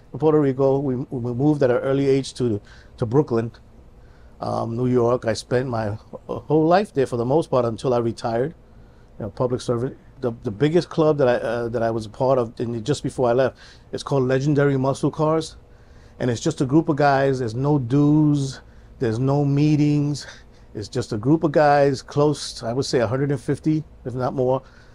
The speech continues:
in the tri-state area, New York, New Jersey, Connecticut, uh, that love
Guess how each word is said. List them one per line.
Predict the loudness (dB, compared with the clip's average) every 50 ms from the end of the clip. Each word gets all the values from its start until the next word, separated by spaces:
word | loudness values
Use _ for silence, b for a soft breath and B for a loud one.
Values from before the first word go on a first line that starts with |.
| b b -8
in | -4 -2 -2
the | -2 -2
tri-state | 0 2 2 2 2 2 2 2 4 4 6
area, | 6 6 6 6 6 4 2
New | 2 2
York, | 2 4 4 4 2
New | -2 -4
Jersey, | 0 0 0 0 0 -2
Connecticut, | -4 -4 -2 0 0 0 0 2 0 0 0 -2 -8 -20 b b b b b b b -10
uh, | -8 -6 -4 -4 -4 -4 -4 -6 -6 -8 -4
that | -2 -2 -2 -2 -2
love | -2 2 4 6 6 6 6 4 2 -6 -18